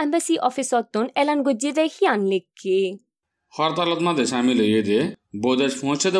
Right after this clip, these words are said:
Speaker 2: বর্মার দেশের ত্যাগ কলরে, ধমকি লাগা দে হাবাস নিয়া লাগে দে, বেংকক টাউনের এম্বাসি অফিসরে। টালেনত পৌঁছে দে বর্মার মজদুর অকলে এপ্রিল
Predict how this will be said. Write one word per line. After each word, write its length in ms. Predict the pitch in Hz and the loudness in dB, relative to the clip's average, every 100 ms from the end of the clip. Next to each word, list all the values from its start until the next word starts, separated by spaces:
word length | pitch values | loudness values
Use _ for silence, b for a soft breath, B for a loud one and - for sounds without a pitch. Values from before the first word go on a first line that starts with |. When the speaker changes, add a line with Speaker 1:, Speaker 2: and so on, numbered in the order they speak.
| 151 | 2
Speaker 2:
বর্মার 260 | 120 143 127 | 2 0 0
দেশের 220 | 110 117 113 | 0 -2 0
ত্যাগ 160 | 113 110 113 | -2 0 -2
কলরে, 380 | 110 110 107 107 107 - 98 | 0 2 2 0 -4 -10 -4
ধমকি 300 | 143 170 175 170 | -2 0 0 0
লাগা 180 | 165 165 | 0 -2
দে 40 | 170 | 0
হাবাস 260 | 147 117 110 110 | 0 0 0 0
নিয়া 160 | 107 104 | 0 0
লাগে 200 | 110 113 | 0 0
দে, 120 | 101 127 - - - 101 | 2 0 -2 -12 -10 -4
বেংকক 400 | 127 131 180 196 - | -2 0 -2 -2 -2
টাউনের 280 | 135 147 165 123 | -2 0 -2 -2
এম্বাসি 300 | 113 110 117 113 | 0 0 0 0
অফিসরে। 460 | 113 117 110 107 107 107 - - | 0 0 2 2 2 -2 -12 -4
টালেনত 400 | 165 175 156 175 - | -2 0 0 -2 -2
পৌঁছে 280 | 123 120 147 | -4 -2 -2
দে 80 | 156 | 0
বর্মার 320 | 113 117 151 | 0 0 0
মজদুর 440 | 131 110 95 104 | 0 -2 -2 -2
অকলে 400 | 113 113 107 98 143 - _ - | -2 -2 -2 0 -2 -4 _ -4
এপ্রিল 440 | 123 123 147 | -4 -2 -2